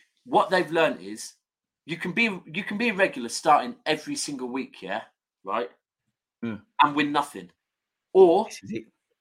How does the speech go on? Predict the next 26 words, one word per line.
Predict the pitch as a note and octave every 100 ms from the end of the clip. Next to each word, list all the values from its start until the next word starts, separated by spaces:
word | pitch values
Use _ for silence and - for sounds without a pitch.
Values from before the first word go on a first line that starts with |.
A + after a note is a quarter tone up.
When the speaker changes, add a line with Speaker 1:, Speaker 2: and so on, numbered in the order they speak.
| _ _ -
Speaker 1:
you | C#3+
can | E3+
be | E3+
a |
squad | D#3+ - - -
player, | B2+ A#2+ E3 - -
part | F#3 G#3+
of | G3+
a |
team, | - D#3 C3 F#3 _ _
yeah, | A2 C3 - _ _ _ _ _
and | C#3+ C#3+ C3+
at | D3
the | C#3+
end | F3 F3+
of |
the | E3
season, | - F3+ C#3 A#2+ B2+
end | C#3+ D3
up | C3+ C3
with | A#2+ - A#2
one, | D3+ D#3+ D#3+
two, | - D#3+ D3
three | - D3 C3
trophies, | D3+ C#3 - F#2 E2+ -
yeah? | G#2